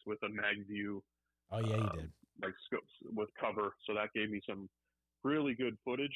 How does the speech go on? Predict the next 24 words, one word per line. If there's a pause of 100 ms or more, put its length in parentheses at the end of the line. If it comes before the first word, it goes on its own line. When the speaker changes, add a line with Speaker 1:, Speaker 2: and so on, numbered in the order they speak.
(380)
Speaker 1:
um,
not
only
for
the
gram,
but
also
for
just
being
able (100)
to,
like, (680)
record
and
keep,
like,
some
documentation
for (100)
some
of
these